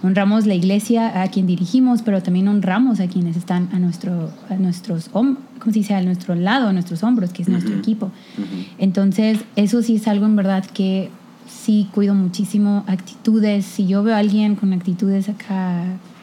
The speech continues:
Speaker 1: ya sabes, ¿no? Estrellitas, yo qué sé,
Speaker 2: Yeah.
Speaker 1: tengo que como, a ver,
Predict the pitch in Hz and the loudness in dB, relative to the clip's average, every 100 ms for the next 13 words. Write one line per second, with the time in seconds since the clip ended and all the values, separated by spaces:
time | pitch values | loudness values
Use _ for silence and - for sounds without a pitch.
0 | - - - - - - 277 214 170 175 | -20 -20 -20 -20 -18 -8 -2 0 0 0
1 | 190 185 180 165 185 208 - 180 175 175 | 0 0 -2 -2 0 0 0 -2 0 -2
2 | 170 170 180 180 180 196 202 214 196 196 | -4 -2 -2 -2 -2 -2 0 0 2 2
3 | 190 180 | 2 0